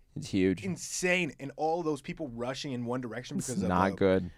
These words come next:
Speaker 2: Bro, I was like,
Speaker 1: It's the shit that killed
Speaker 2: "What?"
Speaker 1: Mufasa, dog, and it's, and that's a stampede right there.
Speaker 2: Bro, that's crazy. Like,
Speaker 1: No.
Speaker 2: what?
Speaker 1: Yeah, man.
Speaker 2: Dude,
Speaker 1: It's
Speaker 2: so
Speaker 1: wild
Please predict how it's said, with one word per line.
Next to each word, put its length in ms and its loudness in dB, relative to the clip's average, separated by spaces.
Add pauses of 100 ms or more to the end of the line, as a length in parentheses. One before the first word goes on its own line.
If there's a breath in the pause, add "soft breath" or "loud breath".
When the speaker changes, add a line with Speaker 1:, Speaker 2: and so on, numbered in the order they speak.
(160 soft breath)
Speaker 2:
Bro, 120 -16
I 60 -16
was 180 -8
like, 160 -14
Speaker 1:
It's 120 -16
the 40 2
shit 200 4
that 80 8
killed 220 6
Speaker 2:
"What?" 120 0
Speaker 1:
Mufasa, 300 4
dog, 260 2
and 100 -2
it's, 240 -4
and 300 -6
that's 180 -4
a 60 -6
stampede 460 -2
right 140 2
there. 300 -2
Speaker 2:
Bro, 260 -6
that's 220 -10 (400)
crazy. 1700 -2
Like, 100 -2
Speaker 1:
No. 260 2 (720 soft breath)
Speaker 2:
what? 500 -4
Speaker 1:
Yeah, 240 2
man. 320 0 (360 soft breath)
Speaker 2:
Dude, 160 -2
Speaker 1:
It's 80 -10
Speaker 2:
so 100 4
Speaker 1:
wild 360 6